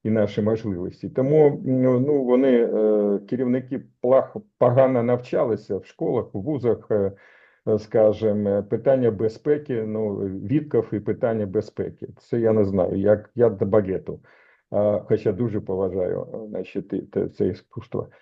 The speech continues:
М, е, значить, і тому, м, е, тому, о, у нас є внутрішні резерви, е, які, е, далі буде, будемо використовувати, е, і в інтересах все ж таки держави,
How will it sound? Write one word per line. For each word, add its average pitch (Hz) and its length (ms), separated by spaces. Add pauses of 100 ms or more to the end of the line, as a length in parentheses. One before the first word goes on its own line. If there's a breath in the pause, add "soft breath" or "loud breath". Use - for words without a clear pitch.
(280 soft breath)
М, 110 280
е, 113 280
значить, 123 500 (120)
і 123 360
тому, 160 680 (360)
м, 147 400
е, 127 300 (120)
тому, 139 680 (120)
о, 131 60 (460)
у 123 40
нас 131 220
є 127 120
внутрішні 107 680 (140)
резерви, 107 680 (540 soft breath)
е, 107 220
які, 123 520
е, 110 60 (500)
далі 117 260
буде, 107 480 (180)
будемо 110 340
використовувати, 113 840
е, 110 540 (160)
і 131 200
в 110 120
інтересах 113 640
все - 260
ж - 140
таки 113 260
держави, 95 600